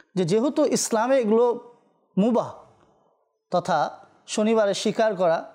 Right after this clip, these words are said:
এটি মুবাহ, বৈধ, অনুভাবে উষ্ট্রির দুধ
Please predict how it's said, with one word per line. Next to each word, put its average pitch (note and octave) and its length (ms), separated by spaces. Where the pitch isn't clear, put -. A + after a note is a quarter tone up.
এটি G#3 260
মুবাহ, F3+ 720
বৈধ, G3 340
অনুভাবে A3+ 500
উষ্ট্রির A3 480
দুধ A#3+ 200